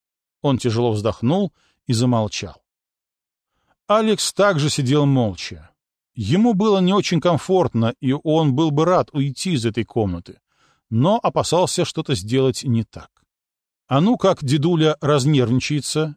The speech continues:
и потребует выставить его на ночь глядя и пьяного. Кто его знает, ненормального? Или вообще даст дуба. А что, совсем не исключено.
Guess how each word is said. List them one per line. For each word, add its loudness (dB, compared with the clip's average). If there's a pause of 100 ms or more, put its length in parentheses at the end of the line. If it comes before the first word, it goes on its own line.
(120)
и -2
потребует 0
выставить 0
его 2
на 2
ночь -2
глядя 0 (240)
и -2
пьяного. -2 (460)
Кто 0
его 2
знает, -4 (280)
ненормального? -2 (640)
Или 2
вообще 0
даст 0
дуба. -2 (680)
А 0
что, -10 (320)
совсем -4
не 0
исключено. -2